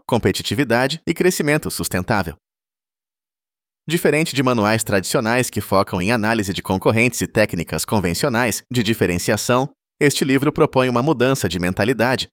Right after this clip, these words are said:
que pode transformar completamente o modo como se enxerga o próprio mercado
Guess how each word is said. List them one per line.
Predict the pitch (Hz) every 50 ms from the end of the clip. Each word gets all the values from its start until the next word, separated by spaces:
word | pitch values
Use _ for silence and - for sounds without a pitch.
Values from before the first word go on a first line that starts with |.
| _
que | _ - 175
pode | - 160 147 143 -
transformar | - 147 151 - - 151 139 135 139 143
completamente | - - - - - 170 165 - 160 127 135 147 147 - -
o | 120
modo | 98 98 98 98 98
como | - 101 92 92
se | - - 151
enxerga | 143 - - 131 131 131 147
o | 147
próprio | - 160 156 - - 87
mercado | 85 87 85 - 120 120 123 95